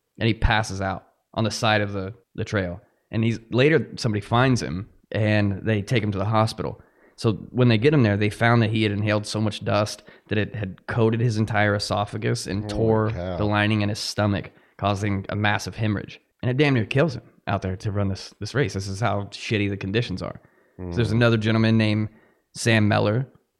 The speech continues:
Speaker 1: who he had actually won the Boston Olympics two years prior to this. And he drops out after sixteen miles because of the dust also. Then you get John Lorden. So John Lorden wins the
Speaker 2: Mm-hmm.
Speaker 1: nineteen oh three Boston Marathon the
Speaker 2: These are,
Speaker 1: year
Speaker 2: these
Speaker 1: before
Speaker 2: are
Speaker 1: this.
Speaker 2: tested guys.
Speaker 1: These are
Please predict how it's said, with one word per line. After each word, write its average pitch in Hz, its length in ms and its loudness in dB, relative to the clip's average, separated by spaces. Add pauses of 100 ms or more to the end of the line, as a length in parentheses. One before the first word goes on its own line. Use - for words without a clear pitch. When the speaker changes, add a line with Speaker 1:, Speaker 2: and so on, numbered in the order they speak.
(180)
Speaker 1:
who 110 460 4
he 113 240 2
had 107 100 2
actually 104 400 0
won 101 580 0
the 101 140 -4
Boston 104 400 0
Olympics 101 380 -4
two 113 140 -2
years 98 220 0
prior 117 300 2
to - 140 -10
this. - 260 -8 (720)
And 98 100 2
he 143 140 6
drops 120 340 4
out 104 140 4
after 104 180 -4
sixteen 110 480 -2
miles 107 420 0
because 95 240 -6
of 92 40 -8
the 92 80 -6
dust 90 260 -8
also. - 400 -4 (600)
Then 107 100 4
you 117 100 6
get 101 220 2
John 113 560 2
Lorden. 104 440 0 (280)
So - 240 -12
John 123 240 2
Lorden 117 320 4
wins 110 280 0
the 101 160 0
Speaker 2:
Mm-hmm. 101 120 2
Speaker 1:
nineteen 110 320 0
oh - 20 -4
three 107 200 -2
Boston 104 340 -4
Marathon 104 320 -2
the 104 80 0
Speaker 2:
These 104 100 2
are, 120 40 4
Speaker 1:
year 123 140 4
Speaker 2:
these 113 100 0
Speaker 1:
before 135 200 4
Speaker 2:
are 120 40 4
Speaker 1:
this. - 140 -4
Speaker 2:
tested 107 380 0
guys. 80 420 -8
Speaker 1:
These 139 180 2
are 113 180 0